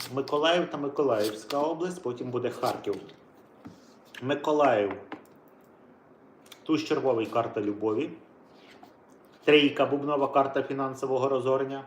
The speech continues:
Можливі якісь удари по об'єктах інфраструктури. Шістірка червова, карта,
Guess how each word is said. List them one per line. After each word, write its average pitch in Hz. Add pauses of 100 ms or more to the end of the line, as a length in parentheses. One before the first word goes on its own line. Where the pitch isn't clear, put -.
(140)
Можливі 123
якісь -
удари 120
по 127
об'єктах 107
інфраструктури. 104 (800)
Шістірка 139
червова, 151
карта, 156